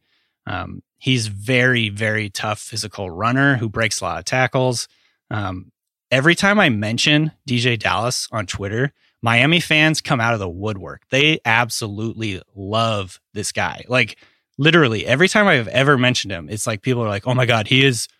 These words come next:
he is the best guy." Like, in terms of character, in terms of his work ethic, in terms of attitude. Um,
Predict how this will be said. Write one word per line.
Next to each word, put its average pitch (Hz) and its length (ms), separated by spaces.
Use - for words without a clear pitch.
he 139 180
is 127 260
the 120 120
best 117 500
guy." 107 460
Like, 123 280
in 127 120
terms 135 240
of 104 100
character, 135 540
in 127 140
terms 117 320
of 107 140
his 101 140
work 123 320
ethic, 123 380
in 117 60
terms 113 300
of 95 140
attitude. 120 720
Um, 95 420